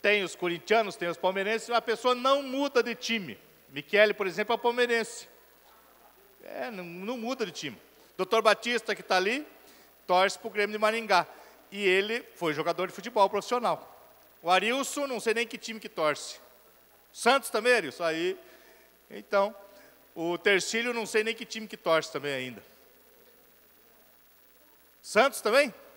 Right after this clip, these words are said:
Ô, hoje a mesa tá, o Santos tá mandando na mesa hoje.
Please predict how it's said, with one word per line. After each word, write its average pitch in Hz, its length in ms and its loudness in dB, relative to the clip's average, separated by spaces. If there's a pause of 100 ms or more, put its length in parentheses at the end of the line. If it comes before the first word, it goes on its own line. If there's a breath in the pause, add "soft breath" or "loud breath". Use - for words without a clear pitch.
(120)
Ô, 220 500 4
hoje 202 200 2
a 196 60 4
mesa 214 320 0
tá, 214 480 4
o 143 160 -4
Santos - 340 0
tá 240 100 0
mandando 220 440 0
na 139 80 -4
mesa 123 320 -8
hoje. 107 280 -12